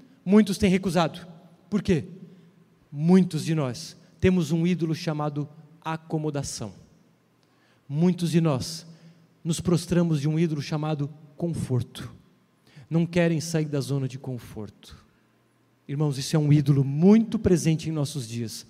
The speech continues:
"Poxa, mas ir uma vez por semana na casa do fulano para ouvir a palavra?"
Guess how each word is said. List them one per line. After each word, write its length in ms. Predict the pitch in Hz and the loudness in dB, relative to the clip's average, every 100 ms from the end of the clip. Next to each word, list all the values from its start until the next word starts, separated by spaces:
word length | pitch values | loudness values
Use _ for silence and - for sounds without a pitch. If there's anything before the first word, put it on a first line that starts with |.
| - - - - | -20 -20 -6 4
"Poxa, 320 | 247 - 202 | 6 6 4
mas 360 | 196 196 160 | 4 2 2
ir 60 | 233 | 2
uma 160 | 302 214 | 4 4
vez 220 | 202 269 | 4 2
por 180 | - 233 | -2 0
semana 640 | - 196 175 208 311 285 | 4 4 4 4 4 2
na 160 | 208 | 0
casa 440 | 175 - 254 302 254 | -2 0 2 2 2
do 100 | 240 | -2
fulano 680 | - 240 190 214 302 294 175 - - - | -2 0 4 6 6 6 2 -4 -10 2
para 100 | 220 | 4
ouvir 240 | 185 240 | 8 8
a 80 | 311 | 8
palavra?" 680 | 240 208 214 269 202 151 | 6 2 4 4 2 -2